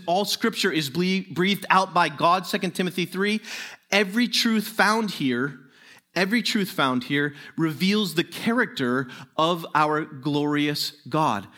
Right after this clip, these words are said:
So it's, it's one thing to agree with the truth, but what if you're a believer in Jesus and you say, "Yes, I agree that's true,"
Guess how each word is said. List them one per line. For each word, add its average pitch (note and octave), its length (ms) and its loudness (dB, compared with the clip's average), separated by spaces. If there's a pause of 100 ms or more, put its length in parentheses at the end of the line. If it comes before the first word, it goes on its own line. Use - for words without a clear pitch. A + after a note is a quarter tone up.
(320)
So - 220 -2
it's, G3 260 -2
it's F#3 160 -2
one B3 260 2
thing B3+ 220 0
to F#3+ 180 0
agree D3+ 380 0
with F#3 180 -2
the C3 80 -4
truth, A#2+ 560 -4 (1300)
but G3 120 -2
what A3+ 160 2
if - 140 -6
you're C#4 100 2
a A#3 60 2
believer G3 360 0
in E3 120 -2
Jesus F3 460 0
and E3+ 100 0
you E3 60 0
say, F3 160 0
"Yes, G#3 280 0
I A3+ 80 2
agree F3+ 260 0
that's C3+ 240 0
true," E3 400 0